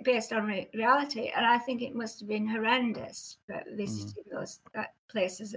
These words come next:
Speaker 1: as, as a child, really. And
Speaker 2: Mm.
Speaker 1: I've, and since I've published my novel, Matilda Windsor's Coming Home, I've heard of, of other people sort of visiting parents there,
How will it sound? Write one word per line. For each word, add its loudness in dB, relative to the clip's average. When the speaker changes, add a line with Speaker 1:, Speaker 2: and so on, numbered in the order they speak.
Speaker 1:
as, -2
as -4
a -14
child, 0
really. 6
And 8
Speaker 2:
Mm. 12
Speaker 1:
I've, 8
and 6
since 10
I've 12
published 4
my 6
novel, 10
Matilda -2
Windsor's -2
Coming -6
Home, -2
I've 10
heard 12
of, 8
of 12
other 10
people -2
sort 0
of -6
visiting -2
parents -4
there, 4